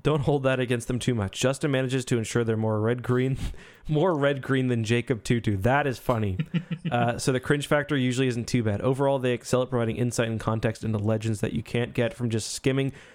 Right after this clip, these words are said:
Speaker 1: Wikipedia summaries of events. That's kind of nice if you're like me and spent the preteen early periods of your Star Wars admiration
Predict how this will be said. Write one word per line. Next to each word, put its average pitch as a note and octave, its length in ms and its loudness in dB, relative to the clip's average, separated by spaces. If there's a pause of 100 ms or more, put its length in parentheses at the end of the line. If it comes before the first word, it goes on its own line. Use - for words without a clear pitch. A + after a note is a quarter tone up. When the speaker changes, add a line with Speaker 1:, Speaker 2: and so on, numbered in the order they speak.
(160)
Speaker 1:
Wikipedia B2 580 0
summaries A2 380 0
of G2+ 80 0
events. G2 320 -2
That's - 180 -2
kind C#3 240 0
of A#2+ 80 0
nice B2 300 0
if - 160 -4
you're A#2 160 2
like A2+ 160 -2
me A#2 140 0
and A2+ 80 -2
spent - 200 -6
the - 60 -16
preteen C#3+ 500 -2
early C3 240 2
periods B2+ 320 0
of G#2+ 80 -2
your G#2+ 120 0
Star B2+ 240 2
Wars B2+ 160 0
admiration A#2 520 0